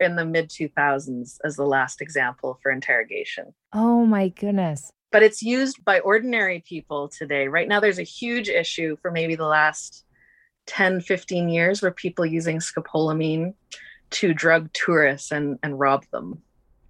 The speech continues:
Speaker 2: Oh my goodness. Okay. Well
Speaker 1: Because when you're under the effects, you're like, "Sure, have my car keys, have my passport,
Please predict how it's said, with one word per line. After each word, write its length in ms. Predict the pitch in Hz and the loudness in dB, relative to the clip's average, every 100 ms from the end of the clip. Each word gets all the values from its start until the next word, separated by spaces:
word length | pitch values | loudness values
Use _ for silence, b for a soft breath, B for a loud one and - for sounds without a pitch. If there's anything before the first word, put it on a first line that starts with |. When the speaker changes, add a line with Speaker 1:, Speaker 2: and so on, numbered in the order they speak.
| - | -6
Speaker 2:
Oh 260 | 233 302 339 | 0 2 2
my 220 | 294 226 | 4 2
goodness. 1080 | 180 - 220 302 320 262 180 147 131 - - b b b b - | 2 0 4 4 4 4 4 2 -4 -10 -14 b b b b -2
Okay. 840 | 233 277 - 175 254 208 147 131 b b b b b b b b _ | 0 0 -2 2 4 4 2 -4 b b b b b b b b _
Well 120 | 294 | 6
Speaker 1:
Because 440 | 311 - 196 185 185 | 6 8 6 6 2
when 240 | 190 185 | 2 2
you're 220 | 190 185 | 4 6
under 200 | 185 185 | 4 2
the 140 | 190 214 | 0 0
effects, 480 | 214 403 320 - 269 | 2 2 2 0 2
you're 100 | 247 | 4
like, 140 | 226 | 4
"Sure, 280 | - 453 285 | 2 2 2
have 200 | 247 220 | 0 -4
my 120 | 262 | -4
car 220 | 269 330 | -2 -2
keys, 280 | 415 - 147 - | -2 -6 -12 -8
have 200 | 151 170 | -6 -2
my 140 | 214 | -2
passport, 600 | - 359 - - 147 113 | 0 0 -2 -6 -4 -4